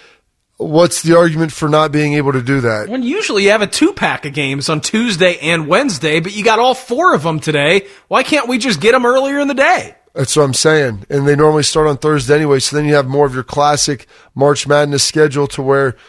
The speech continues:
Speaker 1: you feel like you could really start vegging out. Although today, people don't lock in quite as much because why?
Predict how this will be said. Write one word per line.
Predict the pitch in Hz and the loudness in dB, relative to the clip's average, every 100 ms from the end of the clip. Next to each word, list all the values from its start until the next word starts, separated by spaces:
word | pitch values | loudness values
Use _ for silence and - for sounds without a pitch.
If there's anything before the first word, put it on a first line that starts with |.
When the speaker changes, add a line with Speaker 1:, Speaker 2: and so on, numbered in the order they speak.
| - | -12
Speaker 1:
you | 139 | -8
feel | - 160 | 0 0
like | 139 | 0
you | 139 | -4
could | 135 | -4
really | 139 143 | -2 -2
start | - 147 135 | 0 -2 0
vegging | 139 135 131 | 0 0 0
out. | 147 151 | 0 2
Although | 175 208 | 2 2
today, | 196 185 190 185 | 2 0 2 2
people | 185 202 | 0 -2
don't | 185 151 | -2 2
lock | 151 147 | 0 0
in | 151 143 | -4 -6
quite | 143 147 | -2 0
as | 143 117 | -2 0
much | 135 135 - | 0 0 -4
because | 131 143 113 | -6 -6 -2
why? | 127 143 160 | 0 2 0